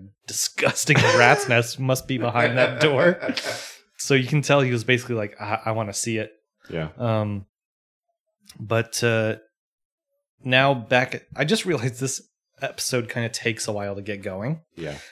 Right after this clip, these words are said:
Speaker 1: Um, as much as there's, like, great scenes, like, uh, we get into, like, just really great <laughs> stuff where, so now Dan is outside Al's office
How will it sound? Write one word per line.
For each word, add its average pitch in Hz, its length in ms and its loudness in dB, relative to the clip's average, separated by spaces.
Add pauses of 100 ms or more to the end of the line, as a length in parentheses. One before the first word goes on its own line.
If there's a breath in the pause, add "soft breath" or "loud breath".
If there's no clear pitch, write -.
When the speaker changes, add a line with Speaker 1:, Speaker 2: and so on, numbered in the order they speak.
(140 loud breath)
Speaker 1:
Um, 107 440 -4
as 123 160 -6
much 254 180 2
as 131 80 -2
there's, 110 240 -2
like, 107 220 -6
great 123 340 0
scenes, 117 580 -4
like, 98 160 -12 (800 soft breath)
uh, 101 480 -4
we 120 200 -6
get 147 220 -2
into, 156 200 2
like, 104 200 -4 (120)
just - 400 0 (100)
really 131 460 -2
great 113 560 -2
<laughs> - 0 -
stuff - 540 -2 (120)
where, 123 280 8 (680 loud breath)
so - 220 -2
now 127 260 2
Dan 123 360 4
is 113 120 -2
outside 110 360 -2
Al's 107 180 -2
office 104 680 -6